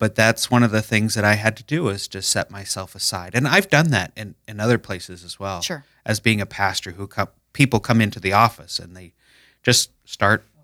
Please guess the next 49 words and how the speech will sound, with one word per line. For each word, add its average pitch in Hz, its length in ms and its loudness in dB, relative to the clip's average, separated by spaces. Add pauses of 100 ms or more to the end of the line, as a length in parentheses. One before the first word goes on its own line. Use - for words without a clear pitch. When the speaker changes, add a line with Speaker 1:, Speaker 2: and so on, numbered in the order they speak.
(140)
Speaker 2:
Sure. - 180 0
Speaker 1:
unloading 139 400 6
on 92 60 -8
Speaker 2:
Yes, 147 180 -2
Speaker 1:
stuff, 85 280 -2
you 107 100 -8
Speaker 2:
of 98 40 -4
Speaker 1:
know? 110 140 2
Speaker 2:
course. - 220 -8 (560)
Speaker 1:
And 120 440 4 (160)
the, 117 240 2 (160)
the 113 160 -4
first 135 320 2
thing 127 100 4
that 117 100 0
you 113 80 -6
wanna 113 200 0
say 151 160 -4
is, 135 120 -12
"Well, 123 140 -12
I 147 120 -8
understand 139 580 -4
because 107 420 -4
of 98 100 -8
X, 101 200 -4
Y, 95 140 -2
and 92 220 -14
Z." 95 220 -10
And, 87 140 -16
Speaker 2:
Right. 95 100 -14
Speaker 1:
you 147 160 4
know, 147 160 6
that's 135 260 2
not 113 140 2
what 117 140 0
they 110 80 4
want. 123 500 0 (640)
Nor 143 300 8
do 180 100 6
they 143 160 6
want 110 380 2
an 101 200 -14
answer 107 540 -6 (1120)
to 113 680 4
all 113 200 4
of 110 100 0
their 104 120 2
questions. 90 640 -2
Speaker 2:
Yeah. 151 120 -6